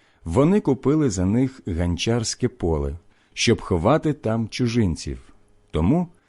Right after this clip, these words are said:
це поле й досі зветься полем крові. Тоді здійснилося слово пророка Єремії, що каже: «І взяли вони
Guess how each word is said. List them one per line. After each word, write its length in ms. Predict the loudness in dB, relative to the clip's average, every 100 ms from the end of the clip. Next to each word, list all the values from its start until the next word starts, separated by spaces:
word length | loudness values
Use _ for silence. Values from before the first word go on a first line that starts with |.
| _ _
це 200 | 0 2
поле 400 | 4 4 6 4
й 80 | 0
досі 580 | 2 2 2 -2 -6 -8 _
зветься 800 | -8 -4 0 0 0 -4 -2 -2 -6 -6
полем 520 | 0 2 2 2 0 -4
крові. 480 | 0 2 2 -2 -10 -14 _ _ _ _ _ _ _ _ -2
Тоді 400 | -2 2 0 -2 _ _ -8
здійснилося 880 | -6 2 2 2 2 2 2 0 -2
слово 460 | -2 0 0 0 -2
пророка 720 | -2 0 2 0 0 -2 -4 -6
Єремії, 840 | -2 0 2 2 4 2 0 -8 -14 _ _ _
що 300 | -8 -2 0
каже: 440 | 2 0 0 -6 -12 _ _ _ _ _ _ _ _ _ 0
«І 140 | 2
взяли 440 | 2 4 4 4 4
вони 340 | 4 0